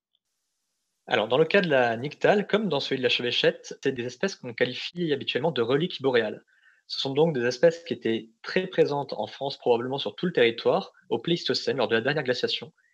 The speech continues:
et qui, à suite au retrait des glaciers, se sont repliées sur des secteurs qui offrent encore leur optimum écologique,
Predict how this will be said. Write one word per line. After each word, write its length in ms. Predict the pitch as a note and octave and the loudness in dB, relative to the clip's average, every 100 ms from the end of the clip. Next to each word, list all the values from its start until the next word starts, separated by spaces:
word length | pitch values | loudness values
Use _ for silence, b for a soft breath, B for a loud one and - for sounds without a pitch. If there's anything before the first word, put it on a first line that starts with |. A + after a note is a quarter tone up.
| - | -6
et 140 | B2+ | -6
qui, 260 | - F3 F3+ | -4 2 4
à 140 | A#2 | 4
suite 300 | A2+ - - | 2 -4 -2
au 60 | A#2+ | 0
retrait 300 | C#3+ - D#3+ | 0 0 0
des 80 | B2+ | 2
glaciers, 380 | A#2 A2+ E3 | 0 0 -2
se 140 | F#3 B2+ | -2 -2
sont 300 | - C#3 - | -6 -8 -8
repliées 600 | C3 C#3+ D#3+ C3+ B2 F3 _ _ _ | 0 0 0 -8 -8 -8 _ _ _
sur 160 | - B2+ | -2 -2
des 80 | B2+ | 0
secteurs 380 | B2+ - F3 | -2 0 0
qui 200 | - - | 0 -2
offrent 220 | B2+ - - | 0 0 -6
encore 380 | - - D#3 | -6 0 0
leur 180 | C#3 A2+ | 2 0
optimum 480 | B2 - C3+ B2+ B2+ B2+ | -2 -4 -6 -6 -8 -10
écologique, 480 | A2+ A2+ A2 F3 | -6 -6 -4 -6